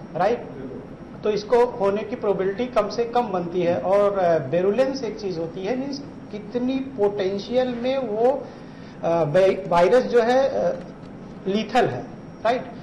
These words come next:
तो इसकी विरुलेंस ज़्यादा है, तो इसको प्रिवेंशन के लिए अपन लोगों को सबसे पहले हैंड वॉश, मीन्स जो सर्जिकल प्रोसीजर का हैंड वॉश है उसमें मान लीजिए अपन को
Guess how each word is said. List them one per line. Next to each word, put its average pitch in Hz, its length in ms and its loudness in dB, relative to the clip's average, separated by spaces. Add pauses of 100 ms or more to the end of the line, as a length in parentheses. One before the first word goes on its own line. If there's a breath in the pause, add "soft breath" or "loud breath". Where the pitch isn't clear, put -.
(160 loud breath)
तो - 60 -8
इसकी 208 400 -4
विरुलेंस 208 580 2
ज़्यादा 220 360 4
है, 247 200 0
तो 262 120 -8
इसको 226 540 2
प्रिवेंशन 190 520 -2
के 233 180 -2
लिए 233 160 -2
अपन 214 220 2 (100)
लोगों 214 220 -2
को 214 160 -6
सबसे - 280 -6
पहले 190 260 0
हैंड 170 260 0
वॉश, 175 360 2 (640 loud breath)
मीन्स 214 340 -2
जो 214 160 -4
सर्जिकल 208 360 0
प्रोसीजर 226 480 0
का 233 140 0
हैंड 202 180 2
वॉश 202 240 2
है 247 100 4
उसमें 226 560 -4
मान 185 220 0
लीजिए 226 400 2
अपन 202 220 -2
को 233 540 4